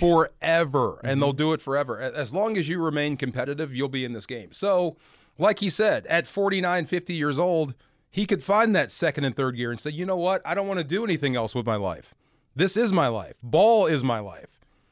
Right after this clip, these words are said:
Speaker 1: So what he's saying right now is, "Look, I'm, I'm doing this. I'm trying to remain even keel. This is how I keep my head about me when, when all things are falling apart or when it's going crazy, when there's chaos." I just keep calm because who knows what I'm gonna be or what I'm gonna want, wanna do at fifty. But right now,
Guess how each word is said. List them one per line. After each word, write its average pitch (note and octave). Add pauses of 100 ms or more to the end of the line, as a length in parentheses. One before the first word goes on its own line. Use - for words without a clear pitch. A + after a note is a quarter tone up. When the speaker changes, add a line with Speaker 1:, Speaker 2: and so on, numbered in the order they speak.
(100)
Speaker 1:
So F3
what F3
he's F#3
saying A3+
right F#3
now F3+
is, C3+
"Look, D3+
I'm, C3+
I'm D3
doing F3+
this. E3+
I'm C#3
trying E3
to E3
remain D#3+
even D3
keel. B2+ (340)
This D3+
is D#3
how D#3+
I C#3+
keep D#3+
my C#3
head C#3
about D3+
me C3
when, C3
when C3+
all C#3+
things C#3
are B2
falling C3+
apart C3
or A#2+
when B2
it's A#2
going C3
crazy, C3+
when A#2
there's G#2+
chaos." B2 (480)
I C3+
just C#3
keep E3+
calm D#3+
because C#3+ (280)
who G#3
knows G#3
what E3+
I'm D#3
gonna D#3
be D3+
or C#3
what D3
I'm D3
gonna C#3+
want, C#3
wanna D3
do D3
at A#2+
fifty. D#3+
But A#2+
right D#3
now, D#3+